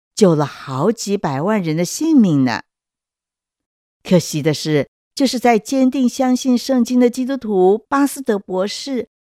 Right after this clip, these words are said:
证明了生命不可能无中生有，也就是说，生命必须是来自神的创造的同一个时候，查理士·达尔文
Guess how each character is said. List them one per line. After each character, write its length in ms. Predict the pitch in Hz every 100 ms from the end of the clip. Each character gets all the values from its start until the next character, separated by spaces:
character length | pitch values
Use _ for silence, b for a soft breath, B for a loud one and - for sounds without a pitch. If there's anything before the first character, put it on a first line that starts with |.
| _ -
证 200 | 359 320
明 220 | 240 247
了 100 | 262
生 380 | - - 311 330
命 180 | 294
不 240 | 240 - 339
可 220 | - 226
能 180 | 196 226
无 200 | 202 240
中 220 | 285 285
生 320 | 269 311 311
有， 320 | 277 190 147 _ _ -
也 140 | 254
就 160 | 226 277
是 100 | 269
说， 260 | 285 285 B -
生 340 | - - 320
命 240 | 320 277 254
必 180 | 302 302
须 200 | - 294
是 160 | -
来 280 | 233 190 165
自 240 | 226 - 277
神 280 | - 196
的 80 | 226
创 480 | 233 - 339 320 285
造 200 | 269 240
的 180 | 208 185 _ -
同 320 | - 185 262
一 120 | 311
个 120 | 349 302
时 200 | - 165
候， 340 | 175 147 - _ _ _ _ _ _ _ _ _ _ _ -
查 240 | 156 156
理 120 | 147
士· 220 | 131 - 156
达 180 | 143 165
尔 180 | 156 123
文 440 | 123 117 170 330